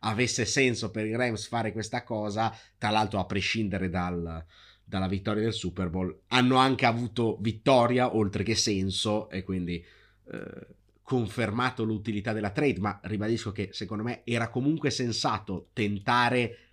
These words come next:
nel momento in cui hai la squadra pronta per vincere, di metterci il tassello che ti permette di vincere, un po' come fece, eh, Toronto mettendo Kawhi Leonard. Ci devi provare, perché se non ci provi hai solo il rimpianto di non averci provato, non è che vinci.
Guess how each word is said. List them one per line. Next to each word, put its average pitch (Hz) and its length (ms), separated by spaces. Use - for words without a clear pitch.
nel 117 260
momento 117 420
in 107 80
cui 120 140
hai 110 100
la 104 120
squadra 110 380
pronta 113 420
per 101 180
vincere, 117 500
di 98 80
metterci 104 400
il 95 80
tassello 101 460
che 95 80
ti 92 100
permette 98 320
di 98 60
vincere, 92 320
un 85 80
po' 95 120
come 95 220
fece, 92 460
eh, 76 300
Toronto 101 600
mettendo 95 360
Kawhi 92 380
Leonard. 87 580
Ci - 160
devi 147 240
provare, 131 500
perché 101 220
se 110 100
non 131 140
ci 175 160
provi 147 300
hai 120 80
solo 120 180
il 113 100
rimpianto 110 440
di 110 60
non 110 80
averci 107 280
provato, 107 400
non 95 120
è 101 80
che 90 280
vinci. 90 580